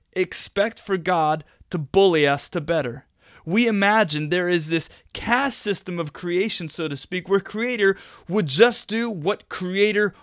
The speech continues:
wants to do. But we see Jesus. We see Jesus as God in the flesh do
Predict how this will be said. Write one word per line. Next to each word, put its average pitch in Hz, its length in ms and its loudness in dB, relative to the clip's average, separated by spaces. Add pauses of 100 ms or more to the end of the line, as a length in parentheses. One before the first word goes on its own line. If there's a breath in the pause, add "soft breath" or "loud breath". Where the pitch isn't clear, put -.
(140 soft breath)
wants 202 380 0
to 185 120 -2
do. 135 340 -6 (1000)
But 185 240 2
we 254 160 0
see 214 420 -4
Jesus. 156 840 -6 (560 soft breath)
We 226 260 0
see 220 300 -2
Jesus 156 720 -4
as 156 320 -4 (400 loud breath)
God 226 360 0
in 233 140 -2
the 202 80 -4
flesh 165 580 -6 (300 loud breath)
do 190 160 -6